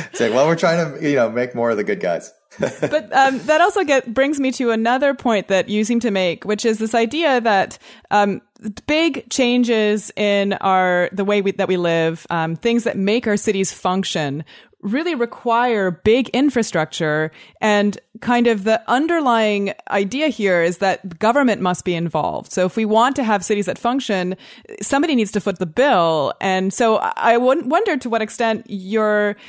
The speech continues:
Speaker 2: um, dis-, your sort of, uh, understanding of these technological innovations and where they came from, does that make you feel that government should have a bigger role in, in enhancing innovation and, and driving this kind of infrastructure?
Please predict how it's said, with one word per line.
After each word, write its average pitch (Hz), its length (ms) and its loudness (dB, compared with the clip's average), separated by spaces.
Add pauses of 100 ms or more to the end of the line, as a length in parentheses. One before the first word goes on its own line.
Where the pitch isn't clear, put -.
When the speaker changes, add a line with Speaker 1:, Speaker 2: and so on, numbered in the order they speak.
(300)
Speaker 2:
um, 185 320 2
dis-, 208 320 -4
your 196 180 2
sort 196 180 -4
of, 170 140 -16 (340)
uh, - 180 0
understanding 233 720 0
of 180 80 -2
these 190 160 -4
technological 196 500 -4
innovations 190 540 -4
and 170 80 -6
where 170 80 -2
they 170 100 -2
came 262 260 -2
from, 202 380 0 (460)
does 247 180 -2
that 311 240 2
make 269 240 2
you 254 80 0
feel 233 380 0
that 190 260 -2
government 214 400 2
should 196 80 -4
have 190 140 0
a 175 40 0
bigger 190 400 0
role 175 640 0
in, 208 380 -2
in 196 340 -4
enhancing 196 500 -2
innovation 185 520 -2
and, 170 180 -6
and 175 100 -4
driving 170 480 0
this 165 140 -6
kind 160 220 -6
of - 80 -10
infrastructure? 214 640 -8